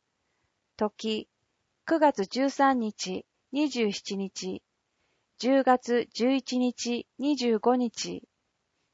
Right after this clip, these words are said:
十一月八日、二十二日、いずれも水曜日、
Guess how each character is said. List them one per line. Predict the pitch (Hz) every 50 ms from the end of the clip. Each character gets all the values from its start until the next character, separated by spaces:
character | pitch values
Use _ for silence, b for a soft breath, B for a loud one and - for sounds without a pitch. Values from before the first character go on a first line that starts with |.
| _ _ _ _ _
十 | - 226 247 269
一 | 277 262 - 269 269
月 | 247 254 247 - - 247
八 | 233 240 233 233 233
日、 | - - 226 226 226 220 - - _ _
二 | - 254 285 269
十 | 233 233 233 226
二 | 220 240 247
日、 | 240 233 226 214 - - 180 180 - - _ _ _ _ _ _ _ _ _ _ _ _ _ _
い | - 233
ず | 226 285 294
れ | 294 285
も | 269 277 277
水 | - - 277 277 277 277
曜 | 285 285 285 277 247
日、 | 180 - 175 180 - -